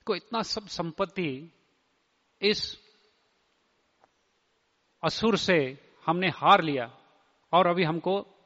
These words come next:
स्वर्ग छोड़ के भागना पड़ा, हम क्या कर सकते? मुझे तो इतना शक्ति नहीं है, हम भली भांति उसके साथ अगर युद्ध भी किया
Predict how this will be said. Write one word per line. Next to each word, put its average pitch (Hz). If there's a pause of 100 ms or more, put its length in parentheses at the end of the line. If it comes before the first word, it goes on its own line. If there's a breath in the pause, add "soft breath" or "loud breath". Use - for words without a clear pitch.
(460)
स्वर्ग 185
छोड़ 175
के 165
भागना 147
पड़ा, 131 (680)
हम 170
क्या 196
कर 160
सकते? 131 (580 loud breath)
मुझे 143
तो 190
इतना 175
शक्ति -
नहीं 156
है, 123 (1040)
हम 156 (180)
भली 196
भांति 220
उसके 208
साथ 208
अगर 180
युद्ध 190
भी 254
किया 160